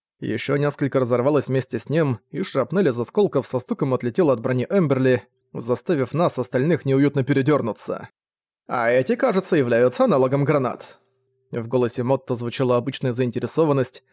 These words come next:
несмотря на то, что смерть только что прошла очень близко от него. "Понадобится, конечно, нетронутый экземпляр, чтобы сказать с уверенностью, но моя догадка заключается в том, что внешний панцирь состоит из небольших сегментов хитина, связанных хрящевой тканью или, возможно, мышечными волокнами".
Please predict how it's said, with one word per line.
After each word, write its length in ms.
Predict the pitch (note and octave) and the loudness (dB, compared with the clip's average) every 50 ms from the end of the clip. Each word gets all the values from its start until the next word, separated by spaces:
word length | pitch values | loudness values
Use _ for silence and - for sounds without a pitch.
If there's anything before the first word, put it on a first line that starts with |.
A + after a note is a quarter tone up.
| _ _ _ _ | _ _ _ _
несмотря 440 | C#3 C#3 B2+ - C#3+ C#3 - C#3+ C3+ | -2 -2 0 0 -2 -2 0 2 0
на 100 | C3 A#2+ | 2 2
то, 100 | E3 D3+ | 0 -2
что 160 | - - C3 | 0 -4 -4
смерть 300 | - C#3 C#3+ - C3 _ | -2 0 0 0 0 _
только 240 | - C#3 - - C3 | -2 -2 -2 -2 -4
что 140 | - - | -4 -4
прошла 320 | C3 - C3 - - C#3 C#3 | -2 -2 -4 -2 2 2 4
очень 280 | C3+ B2+ - - A3+ | 4 2 4 2 2
близко 300 | E3+ C3+ B2+ - - - | 2 2 0 0 0 -2
от 140 | C#3 C3 C3+ | -2 0 2
него. 340 | D3 C#3 A#2 A#2 G#2+ - - - _ _ _ _ _ _ _ _ _ _ _ _ _ | 0 0 2 0 -4 -4 -6 -14 _ _ _ _ _ _ _ _ _ _ _ _ _
"Понадобится, 480 | C3 B2+ C3+ C3+ C3+ B2+ C3+ - - B2+ | -2 -2 2 0 0 0 0 -2 -2 -2
конечно, 340 | C#3+ C#3 C#3 C3+ C3+ - | 0 0 0 0 0 -2
нетронутый 460 | C#3+ C#3 - D3+ D3+ D3 C3+ C#3+ D3 D3 | -2 -2 0 0 0 0 2 2 0 0
экземпляр, 440 | C3 B2 D#3+ E3 - A3 C4 - | 2 0 -2 -2 2 4 4 4
чтобы 260 | A#2 - - B2+ B2 A#2+ | 4 0 -4 -4 -4 -4
сказать 280 | - - B2 B2+ - | -6 -6 -6 -6 -4
с 60 | - | -4
уверенностью, 640 | C3+ D3+ G#3 G3 D3+ D3 C3+ - - D3 C#3 C3 C3+ - - - _ _ | 0 2 2 2 2 0 -2 0 2 2 2 2 2 -2 -20 -20 _ _
но 120 | _ C#4+ C#4 | _ 0 2
моя 160 | A#3+ F#3 D#3 | 4 4 2
догадка 300 | C#3 C3+ F3+ F#3+ - - | 4 2 2 0 0 -2
заключается 520 | C3 C3+ - C3+ A#2 C#3+ C#3 B2 - C3 | -4 -2 -2 -2 0 0 0 0 0 -4
в 60 | A#2+ - | -4 0
том, 180 | - A#3 A#3+ | -2 -2 0
что 200 | A3+ - - D3+ | 0 0 0 0
внешний 380 | B2+ B2+ C3+ C3 - - C3+ B2 | 2 2 0 0 0 -2 -6 -2
панцирь 380 | - B2+ D3 F3 - - A#3 | 0 0 -2 0 -2 -4 -6
состоит 400 | G#3 - E3 C3 - C#3 C#3 - | -2 -2 -4 -2 0 -2 0 0
из 100 | C#3+ B2 | 0 0
небольших 440 | C3 C3+ A#2+ B2+ A#2+ - - D#3 - | 0 0 0 0 -2 0 -4 -4 -4
сегментов 420 | - C#3+ B2 C3 C#3 B2+ - A#2+ - | -4 -6 -2 -2 -2 -2 -2 -6 -6
хитина, 500 | - B2 A#2 - G3+ F3+ D3+ C3+ - - - _ _ _ | -8 -6 0 2 2 2 2 0 -2 -8 -20 _ _ _
связанных 420 | - - C#4+ C4+ G3+ F3 E3 C#3+ | -8 0 0 0 2 2 -2 0
хрящевой 400 | - D3 C3+ - - C#3+ C3 B2+ | 0 -2 -2 -2 0 0 0 0
тканью 400 | A#2 - - C#3 E3+ A3 B3 A#3+ | 0 0 -2 0 0 2 2 2
или, 100 | F#3 C#3 | 2 2
возможно, 520 | C3 B2 B2+ A#2 B2+ C3 C3+ C3 D3+ D#3 C#3 | 2 2 0 0 0 0 0 0 2 0 0
мышечными 460 | C3+ C3 - C3+ - - D3 C#3+ C#3+ | 0 0 -2 -4 -4 -2 0 0 2
волокнами". 640 | C3+ E3+ A3+ A#3+ - - C#3 A#2+ A2 D2+ G1+ - | 2 2 2 0 0 -2 -4 -4 -4 -6 -10 -12